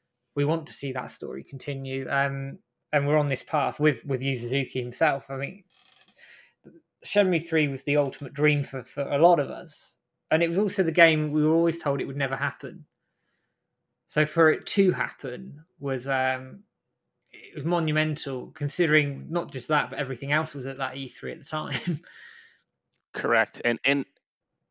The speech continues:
Speaker 2: and not only for it to happen, uh, it's a miracle.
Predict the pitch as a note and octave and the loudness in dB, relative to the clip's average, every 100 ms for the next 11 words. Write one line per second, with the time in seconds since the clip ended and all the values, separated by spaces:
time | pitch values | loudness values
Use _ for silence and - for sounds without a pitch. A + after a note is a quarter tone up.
0 | _ - A2+ C3 E2+ B2+ D#3 D3 D3+ C#3 | _ -6 -4 -4 -2 2 2 2 -2 -2
1 | B2+ - _ - C3 B2 A#2 - - A#2 | -4 -6 _ -8 -4 -2 -4 -4 -2 0
2 | A2+ A2 G#2 G#2 - G#2 F#2 - _ _ | 0 -2 -6 -10 -10 -8 -8 -10 _ _
3 | G#2+ - G2+ G#2 A2 G#2 A2 G2 | -8 -8 -8 -4 -2 -2 -4 -6